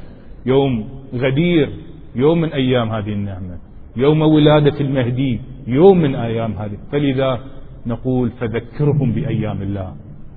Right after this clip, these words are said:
وحقيقة الاحتفالات، الاحتفالات التي نجريها إذا لها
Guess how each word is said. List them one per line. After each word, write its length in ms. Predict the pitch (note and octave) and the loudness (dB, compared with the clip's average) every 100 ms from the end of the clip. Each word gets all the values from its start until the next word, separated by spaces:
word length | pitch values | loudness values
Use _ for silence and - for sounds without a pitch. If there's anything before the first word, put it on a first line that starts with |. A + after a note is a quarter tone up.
| - - - | -16 -14 -4
وحقيقة 640 | B2+ D3 C#3 G3+ F#3 D#3+ - | 0 0 2 2 2 0 -2
الاحتفالات، 840 | D3 D3+ - C#3+ C3+ C3 C#3 C3 G#2+ - - - - - - | -4 -6 -6 -4 2 2 4 4 2 -10 -14 -16 -18 -16 -12
الاحتفالات 640 | B2+ - C3+ C3+ C3+ C#3 C3 | -12 -8 -4 0 2 2 0
التي 280 | B2 B2+ | -2 0
نجريها 460 | A#2+ A2 A2 G#2 G2 | -2 -2 -2 -4 -4
إذا 260 | B2+ B2+ B2 | -4 -4 0
لها 380 | D#3 C#3+ A#2 | 0 0 -4